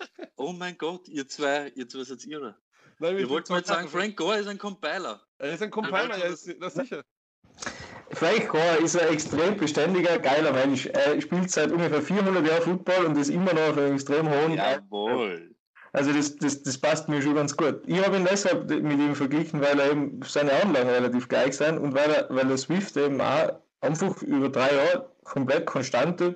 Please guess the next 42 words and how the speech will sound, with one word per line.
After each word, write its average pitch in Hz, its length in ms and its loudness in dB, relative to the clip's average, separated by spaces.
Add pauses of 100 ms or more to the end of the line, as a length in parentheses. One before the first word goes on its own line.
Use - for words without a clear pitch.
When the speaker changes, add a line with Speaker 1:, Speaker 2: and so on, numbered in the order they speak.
Speaker 3:
geile - 280 2
Zahlen 160 360 0
geliefert 120 320 -2
hat, - 160 -4
die 127 100 0
der, 123 120 0
die - 180 -4
der 120 100 2
Gore 139 460 2
auch, 170 340 2 (540)
äh, 139 340 2
seit, 143 320 2
weiß 151 160 2
ich 147 60 0
nicht, 110 120 -4
fünfzehn 151 360 -2
Jahren 147 280 4
irgendwie 143 540 0 (840)
gemacht 143 340 0
hat. - 160 -2
Ich - 60 -18 (340)
meine, 151 180 0
natürlich, 156 400 2 (1040)
ein, 143 200 2
einen 151 200 2
jungen 180 280 2
Spieler 170 320 2
mit 151 120 2
einem 143 140 2
Hall 151 80 4
of 147 80 2
Famer 156 220 2
zu 135 100 0
vergleichen, 143 300 2
ist 135 80 -2
sowieso 135 240 0
immer 151 120 2
nuts. 135 420 -2
Das 131 160 -2
Speaker 1:
Ja, 151 120 0
Speaker 3:
bringt 147 140 0
Speaker 1:
natürlich. 143 440 -4